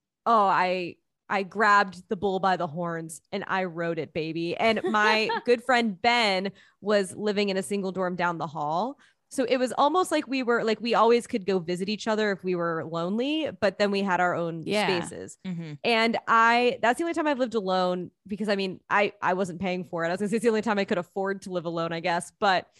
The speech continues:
Speaker 1: uh, since then, I've had roommates for, like, junior and senior year of college. And then obviously I lived with Grace and Julie and my boyfriend, Alex, uh, the first two years out of college. And then now I live with Alex, which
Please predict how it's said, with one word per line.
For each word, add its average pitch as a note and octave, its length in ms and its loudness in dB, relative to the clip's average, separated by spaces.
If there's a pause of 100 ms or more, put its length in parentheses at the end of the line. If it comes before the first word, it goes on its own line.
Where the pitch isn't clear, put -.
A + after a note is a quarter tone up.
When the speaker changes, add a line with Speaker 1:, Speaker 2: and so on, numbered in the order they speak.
(320)
Speaker 1:
uh, F#3+ 400 4 (520)
since D4+ 280 -4
then, A3 360 2
I've F#3+ 260 0
had F3+ 420 0
roommates G3+ 640 -4 (220)
for, F#3+ 160 -2
like, F3+ 180 -4
junior F#3 280 -6
and F3+ 120 -8
senior C#4 240 -6
year C#4 160 -2
of C4 100 -4
college. A#3 400 0
And G3 100 -6
then F#3+ 80 -2
obviously F#3+ 360 0
I F#3 40 0
lived F3+ 200 -6
with - 160 -14
Grace F3+ 500 -4 (320)
and E3+ 380 -4
Julie F#3 420 -2
and D#3 400 -6
my F3+ 120 -6
boyfriend, D#3 500 -8 (100)
Alex, F3+ 640 -4
uh, D#3+ 340 0
the F#3 100 -10
first - 340 -8
two A#3+ 100 -6
years G3 440 -2
out F3+ 120 0
of - 60 -20
college. E3+ 500 -2
And F3+ 160 -6
then F3 180 -4
now E3+ 160 -2
I D#3+ 80 -4
live D#3+ 140 -10
with F3 160 -12
Alex, E3+ 480 -2
which F#3+ 280 -8